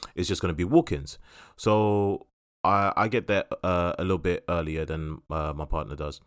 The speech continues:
And I say, "Hey, I'm just looking for a walk-in." And she said, "Well, uh, unfortunately, uh, we haven't got any spaces right now, but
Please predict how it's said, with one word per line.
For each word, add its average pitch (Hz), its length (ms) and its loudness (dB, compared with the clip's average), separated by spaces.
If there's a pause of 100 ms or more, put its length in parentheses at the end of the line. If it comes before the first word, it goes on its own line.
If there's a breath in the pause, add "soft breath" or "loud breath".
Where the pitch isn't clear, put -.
(420 soft breath)
And 85 760 -2 (160)
I 85 120 0
say, 87 200 0
"Hey, 92 160 2
I'm 87 120 -2
just 85 160 -6
looking 85 180 -6
for 78 380 -2
a 80 120 -2
walk-in." 82 520 -2 (400 loud breath)
And 87 280 0
she 95 120 -6
said, 90 160 -2
"Well, 90 180 0
uh, 95 240 0
unfortunately, 90 720 -4
uh, 80 220 -4
we 85 100 0
haven't 82 160 -4
got 82 60 -2
any 80 120 -2
spaces 80 380 -6
right 73 200 -6
now, 73 200 -6
but 78 320 -4